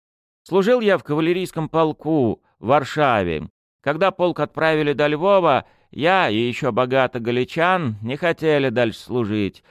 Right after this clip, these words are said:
Тому убежали по домам, да ещё и с оружием.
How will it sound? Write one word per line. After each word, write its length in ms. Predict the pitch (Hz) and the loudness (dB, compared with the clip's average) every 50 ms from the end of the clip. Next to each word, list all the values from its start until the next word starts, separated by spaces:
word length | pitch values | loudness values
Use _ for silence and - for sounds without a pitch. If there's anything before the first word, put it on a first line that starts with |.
| _ _ _ _ - | _ _ _ _ -2
Тому 300 | 165 196 240 254 262 247 | -2 0 2 2 2 2
убежали 520 | 208 151 156 156 127 110 165 190 180 139 | 2 2 2 2 2 2 2 0 0 0
по 200 | 101 - - 110 | -2 -4 -6 -4
домам, 640 | 87 101 101 101 95 95 98 104 107 101 101 98 - _ _ _ - | -2 0 0 0 0 0 0 0 0 0 -2 -4 -6 _ _ _ -6
да 100 | - 147 | -4 -2
ещё 300 | 160 151 - - 180 190 | -2 -2 -2 -2 -2 0
и 100 | 175 131 | -2 -2
с 120 | - 117 | -2 -2
оружием. 800 | 104 104 92 98 98 95 95 85 82 92 90 90 90 90 78 | -2 -2 0 0 0 0 -2 -2 -2 -2 -2 -2 -4 -6 -8